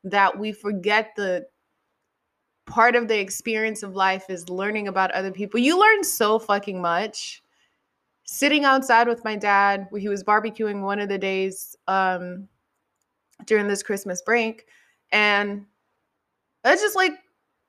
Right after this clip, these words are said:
I'm like, "I'm an adult now, you know, I can ask questions." And I said, "You know, if you don't mind, can I ask you about this, this, and that?" And he explained it, and he's telling me, and I'm, I'm looking at this, you know,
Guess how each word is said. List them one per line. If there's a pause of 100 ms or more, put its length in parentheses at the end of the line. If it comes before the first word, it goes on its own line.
I'm
like,
"I'm
an
adult
now,
you
know,
I
can
ask
questions."
And
I
said,
"You
know,
if
you
don't
mind,
can
I
ask
you
about
this,
this,
and
that?" (340)
And
he
explained
it, (380)
and
he's
telling
me,
and
I'm, (160)
I'm
looking
at
this,
you
know,